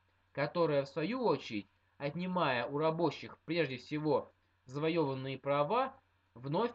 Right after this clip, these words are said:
усиливает революционные настроения. С точки зрения троцкистской традиции,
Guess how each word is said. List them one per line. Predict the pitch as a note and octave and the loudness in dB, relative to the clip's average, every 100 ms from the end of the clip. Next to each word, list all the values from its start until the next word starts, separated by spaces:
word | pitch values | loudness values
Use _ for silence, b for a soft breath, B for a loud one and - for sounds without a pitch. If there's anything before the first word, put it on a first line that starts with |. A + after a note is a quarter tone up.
| - | -8
усиливает | C#3 - F3 G3 F3 C#3 B2 - | -10 -10 -6 -4 0 0 -2 -6
революционные | C3 C3+ C3+ - D#3+ D#3+ D#3 D#3 D3+ D3+ | -4 -2 -4 -6 -2 -2 0 -2 -4 -6
настроения. | D3 C#3+ E3+ F#3 D#3+ A2 F#2+ D#2 C#2 _ - - _ _ _ _ _ _ _ _ _ | -8 -6 -2 0 0 -2 -6 -12 -16 _ -20 -20 _ _ _ _ _ _ _ _ _
С | - - | -20 -6
точки | - G#3+ - - F3 | 4 4 4 -2 -2
зрения | D3+ F#3+ F#3+ D3 C3 A#2+ | 0 4 6 4 2 0
троцкистской | G#2+ D#3 D#3+ - F#3 E3+ - B2 A2+ | 2 2 2 -4 -4 -4 -6 -8 -2
традиции, | C3 C3+ D3 C4 C4+ - A#2+ G2+ F#2 | 2 4 2 -2 -4 -10 -6 -4 -4